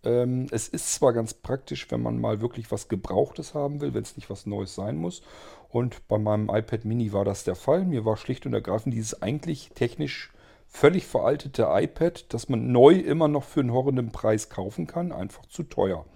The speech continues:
Und deswegen hab ich gesagt, ja, pff, wenn das gebraucht ist und halbwegs anständig behandelt wurde, soll's mir recht sein, dann reicht mir das völlig aus. Ähm, dann hatte ich ja dieses iPad bei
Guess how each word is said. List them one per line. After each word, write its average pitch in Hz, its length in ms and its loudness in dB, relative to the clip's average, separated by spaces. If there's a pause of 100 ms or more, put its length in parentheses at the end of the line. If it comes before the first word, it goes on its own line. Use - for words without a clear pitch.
(680)
Und 104 160 -4
deswegen 98 340 -2
hab 117 140 0
ich - 100 -16
gesagt, 104 460 -2
ja, 107 80 2
pff, - 520 -12 (180)
wenn 101 200 -4
das - 280 -2 (120)
gebraucht 101 460 -2
ist 170 180 -8
und 101 280 -8
halbwegs 107 400 0
anständig 104 520 -4
behandelt 151 460 -2
wurde, 151 320 4 (380)
soll's 107 280 0
mir 98 180 0
recht 127 220 -2
sein, 120 440 4 (320)
dann 107 380 -2
reicht - 260 -2
mir 120 80 0
das 104 160 -2
völlig 123 420 0
aus. 92 400 -8 (1200)
Ähm, 131 540 4 (240)
dann 117 140 0
hatte 160 160 0
ich 143 80 -2
ja 143 80 4
dieses 135 320 -4
iPad 131 500 -2
bei 117 400 2